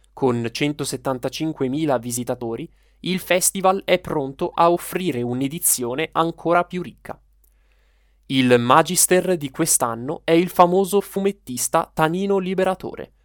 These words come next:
protagonista di una mostra personale e di vari incontri.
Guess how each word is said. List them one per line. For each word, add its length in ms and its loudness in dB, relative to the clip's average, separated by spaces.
protagonista 840 0
di 120 -6
una 200 0
mostra 440 -2
personale 800 -4
e 160 0
di 160 -6
vari 340 2
incontri. 580 -12